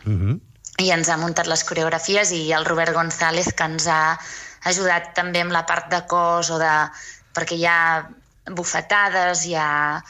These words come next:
Speaker 2: com parts més mudes,
Speaker 1: Mhm.
Speaker 2: i amb, això ho hem hagut d'assajar molt a nivell corporal, també.
Speaker 1: A més,
Speaker 2: Mm.
Speaker 1: fan una cosa que poques <laughs> vegades es veu, i és que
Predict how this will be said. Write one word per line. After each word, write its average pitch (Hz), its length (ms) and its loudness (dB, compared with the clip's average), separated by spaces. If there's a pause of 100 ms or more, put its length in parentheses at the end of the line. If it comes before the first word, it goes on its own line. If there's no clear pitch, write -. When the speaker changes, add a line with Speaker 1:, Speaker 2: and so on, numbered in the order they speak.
(240)
Speaker 2:
com 170 200 -4
parts 170 300 -2
més 170 320 -4
mudes, 190 600 -2 (100)
Speaker 1:
Mhm. 95 300 2
Speaker 2:
i 165 240 2
amb, 151 160 0 (100)
això 156 440 2
ho 156 60 4
hem 160 120 2
hagut 165 240 -2
d'assajar 156 540 0
molt 139 400 -2
a - 80 -4
nivell 139 340 -6
corporal, 143 640 -4 (260)
també. 135 360 -6 (180)
Speaker 1:
A 120 100 4
més, 143 140 4
Speaker 2:
Mm. - 20 0
Speaker 1:
fan 208 120 2
una 202 180 2
cosa 180 180 0
que 131 160 0
poques 143 340 0
<laughs> 127 380 6
vegades 120 60 4
es 107 140 2
veu, 127 260 2 (460)
i 131 120 6
és 175 120 2
que 160 200 2